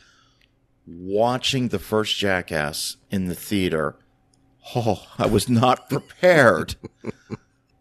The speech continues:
And I just can't. And it's, I have nothing against it. I'm sure it's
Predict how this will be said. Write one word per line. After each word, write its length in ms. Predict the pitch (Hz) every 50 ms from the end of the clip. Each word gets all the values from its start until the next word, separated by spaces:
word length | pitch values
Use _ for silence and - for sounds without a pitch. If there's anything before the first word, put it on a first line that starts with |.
| -
And 180 | - 110 104 104
I 220 | 101 98 98 98
just 800 | 92 87 - - - 104 101 95 92 90 85 80 - - - - _ _ _
can't. 760 | - - - - 92 78 73 73 69 - - - - - - - - - - - -
And 120 | 110 104 107
it's, 220 | 107 - - 110
I 140 | 85 107 113
have 140 | 117 110 98 104
nothing 680 | 101 104 107 123 127 131 127 131 - - 143 131 127 120
against 460 | 113 104 123 117 117 110 - - 131
it. 200 | 120 123 - _ _ - _ _ _ _ _ -
I'm 200 | - 104 101 98
sure 380 | 92 - - - 135 123 123 120
it's 140 | 113 -